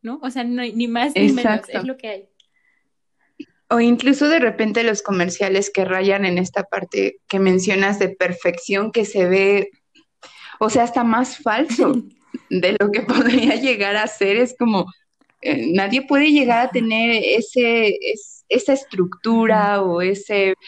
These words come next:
Speaker 2: brillo perfecto, ¿no? O, o bueno, no sé si en realidad nadie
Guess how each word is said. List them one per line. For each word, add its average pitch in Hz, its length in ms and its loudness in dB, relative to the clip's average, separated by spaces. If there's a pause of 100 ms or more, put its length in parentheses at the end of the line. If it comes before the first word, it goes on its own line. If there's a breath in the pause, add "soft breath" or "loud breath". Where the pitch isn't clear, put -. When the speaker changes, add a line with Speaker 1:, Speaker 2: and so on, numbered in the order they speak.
(160 loud breath)
Speaker 2:
brillo 226 520 0
perfecto, 185 680 -2
¿no? 185 320 0
O, 160 320 2
o 180 100 2
bueno, 196 300 0
no 208 120 0
sé 262 160 -4
si 269 140 0
en 262 80 4
realidad 170 540 0
nadie 185 380 -2